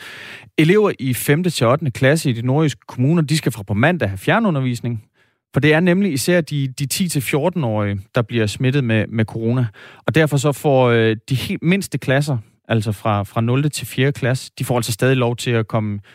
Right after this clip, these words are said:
komme i skole, ligesom niende klasserne også gør det. Arbejdsgivere, de bliver opfordret til at sende alle ansatte, som ikke har kritiske funktioner, hjem,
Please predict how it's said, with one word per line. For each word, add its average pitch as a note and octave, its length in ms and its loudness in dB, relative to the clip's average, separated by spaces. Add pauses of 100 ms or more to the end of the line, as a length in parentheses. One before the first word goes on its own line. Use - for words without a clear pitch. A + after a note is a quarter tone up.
(100)
komme A2+ 160 0
i G#2+ 40 2
skole, A2+ 380 -2 (440)
ligesom B2 220 2
niende D3 320 2
klasserne F#2+ 480 -4 (220)
også F#2 240 -4
gør E2+ 140 -4
det. F2+ 100 -10 (920)
Arbejdsgivere, E3+ 600 0
de D3 120 -2
bliver F3 160 0
opfordret C3 520 0
til - 140 -2
at C#3 140 2
sende A2+ 380 -2 (140)
alle C#3+ 260 2 (100)
ansatte, A2+ 560 0
som B2 240 0
ikke C#3 120 0
har A2+ 100 4
kritiske C#3+ 600 -2
funktioner, B2 500 -4
hjem, F3 300 0